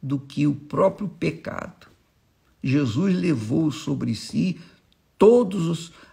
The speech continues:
todas as nossas iniquidades, as nossas transgressões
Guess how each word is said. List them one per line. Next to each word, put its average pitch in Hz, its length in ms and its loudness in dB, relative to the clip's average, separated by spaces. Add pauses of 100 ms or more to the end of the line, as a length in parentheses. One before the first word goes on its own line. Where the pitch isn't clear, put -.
todas 202 280 0
as 165 140 -2
nossas 156 340 -2
iniquidades, 123 840 -2
as 113 160 -4
nossas - 340 -6
transgressões 147 1160 -2